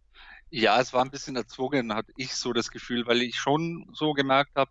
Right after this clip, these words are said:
dass, ähm, dass wir alles versucht haben, was in unseren Mitteln steht. Aber da kommen wir noch in einem bis-, bisschen anderen Punkten zu sprechen, denke ich.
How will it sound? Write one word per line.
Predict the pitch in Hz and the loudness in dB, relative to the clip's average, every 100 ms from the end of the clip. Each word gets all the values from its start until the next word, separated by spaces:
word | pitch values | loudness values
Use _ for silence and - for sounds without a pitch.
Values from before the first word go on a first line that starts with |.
| - | 0
dass, | 131 - - - - - - - _ | -2 0 -4 -6 -16 -20 -20 -20 _
ähm, | - 123 123 123 123 - _ _ _ _ _ _ - _ _ _ _ _ _ - | 0 0 0 -8 -14 -20 _ _ _ _ _ _ -20 _ _ _ _ _ _ 0
dass | 135 | 0
wir | - 120 | 4 4
alles | 127 143 | 4 0
versucht | 147 - 147 - | -2 -8 -12 -4
haben, | 123 110 107 101 - | 0 0 0 -10 -18
was | 120 | -16
in | 123 | -14
unseren | 117 113 120 113 | -14 -10 -8 -8
Mitteln | - 107 | -10 -12
steht. | - 101 101 - | -12 -10 -12 -8
Aber | - 110 110 110 _ - | 0 2 2 0 _ -14
da | |
kommen | 113 120 | -10 -4
wir | 123 | 0
noch | 117 | 2
in | 117 | 2
einem | 117 117 113 - | 0 0 -6 -10
bis-, | 120 - | -10 -8
bisschen | 113 - 113 | -10 -8 -6
anderen | 123 120 110 | 0 0 0
Punkten | - 113 113 | -4 -8 -8
zu | - 110 | -8 -8
sprechen, | - 110 101 | -2 0 0
denke | 104 104 - | -6 -10 -12
ich. | - | -18